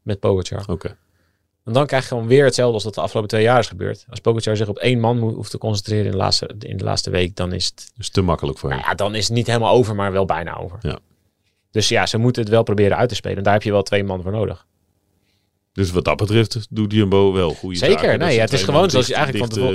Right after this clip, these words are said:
Speaker 1: tevoren
Speaker 2: eh, erop hebben.
Speaker 1: Het duel. De, de, de, de twee Jumbo's tegen Pogacar staat gewoon nog vier overeind.
Speaker 2: Ja. Staat nu alweer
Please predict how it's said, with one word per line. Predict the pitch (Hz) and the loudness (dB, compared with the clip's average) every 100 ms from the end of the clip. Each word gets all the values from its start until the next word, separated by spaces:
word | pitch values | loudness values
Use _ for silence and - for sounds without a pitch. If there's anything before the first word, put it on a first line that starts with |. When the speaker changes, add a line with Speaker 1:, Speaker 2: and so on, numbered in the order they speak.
| 95 | 0
Speaker 1:
tevoren | |
Speaker 2:
eh, | 95 | -2
erop | 90 | -4
hebben. | - 73 - - 131 | -8 -14 -16 -4 0
Speaker 1:
Het | 139 113 | 0 0
duel. | 117 123 107 104 101 _ _ _ _ _ _ _ _ _ - _ | 4 6 4 2 -4 _ _ _ _ _ _ _ _ _ -20 _
De, | - 101 101 104 | 2 2 4 0
de, | 104 107 113 | -6 -6 -8
de, | 107 101 | -8 -6
de | 107 104 | -6 0
twee | 117 107 | 2 4
Jumbo's | 113 113 95 95 | 4 4 2 2
tegen | 101 90 | -4 2
Pogacar | 120 110 - 95 | 2 2 -2 -6
staat | - - - | -6 -8 -6
gewoon | 95 104 98 | -4 -4 -4
nog | 110 104 - _ | -6 -8 -10 _
vier | - 117 113 | -2 2 4
overeind. | 110 120 104 95 _ | 4 4 2 -2 _
Speaker 2:
Ja. | 101 85 - _ _ _ _ _ | -2 -2 -4 _ _ _ _ _
Staat | - 85 82 | -2 -2 0
nu | 120 | 2
alweer | 107 95 90 87 | 4 4 2 0